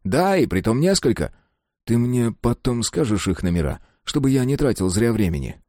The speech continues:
«Конечно», согласился Рейс. «Это всегда очень хитрые экземпляры. Они умеют хранить тайну и только когда идут на казнь, обычно выдают себя». «Чем же?» «Бессмысленной демонстрацией храбрости». Иоганн шёл по чёрному плацу, упругому, как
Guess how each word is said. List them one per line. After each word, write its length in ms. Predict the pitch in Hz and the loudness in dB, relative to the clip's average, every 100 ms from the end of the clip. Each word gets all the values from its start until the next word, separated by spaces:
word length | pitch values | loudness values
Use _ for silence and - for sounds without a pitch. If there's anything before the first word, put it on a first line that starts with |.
| _ - | _ -4
«Конечно», 640 | 87 87 175 - - - - | -2 2 2 2 0 -4 -6
согласился 640 | - 107 95 98 87 90 | -2 0 0 0 0 0
Рейс. 320 | 82 65 - - _ _ | 0 -2 -6 -14 _ _
«Это 200 | - 214 | -2 0
всегда 320 | 147 156 160 | 0 2 4
очень 260 | 151 143 123 | 2 2 -2
хитрые 380 | - 202 113 101 | 0 0 2 2
экземпляры. 580 | 95 90 80 69 57 - _ - | 2 0 0 -2 -6 -12 _ -6
Они 240 | 92 127 | -2 2
умеют 340 | 127 139 160 - | 2 2 2 2
хранить 380 | 127 143 156 | 0 2 0
тайну 340 | - 156 156 139 | 0 0 2 0
и 80 | 127 | 2
только 400 | 175 202 202 190 | 2 2 2 2
когда 380 | 202 170 180 | 2 2 4
идут 240 | 175 175 165 | 4 2 0
на 100 | 156 | 0
казнь, 440 | 143 143 143 127 - | 2 2 2 -2 -2
обычно 540 | 101 113 165 - 175 156 | -2 0 0 0 0 4
выдают 420 | 160 165 208 170 | 4 4 4 2
себя». 320 | 143 101 69 - _ _ _ _ _ | 2 2 -2 -8 _ _ _ _ _
«Чем 300 | - 104 107 | -2 2 2
же?» 220 | 101 120 - _ - | 2 0 -4 _ -6
«Бессмысленной 880 | 90 160 - 185 220 185 202 208 175 | 0 0 2 2 2 4 4 4 4
демонстрацией 800 | 160 165 - - 269 - 180 165 | 2 0 -2 0 0 2 2 2
храбрости». 720 | 180 185 151 113 - 135 - _ - | 2 2 4 2 0 -6 -8 _ -2
Иоганн 480 | 135 135 135 185 170 | 2 2 2 0 0
шёл 320 | - 160 156 | 0 2 2
по 160 | - 113 | 0 -2
чёрному 560 | - 151 110 101 104 | 0 2 2 4 2
плацу, 540 | - 127 156 156 - 85 | 2 2 2 0 -2 -2
упругому, 680 | 73 - 151 127 98 92 92 | -2 2 2 4 2 0 -2
как 240 | 117 | -4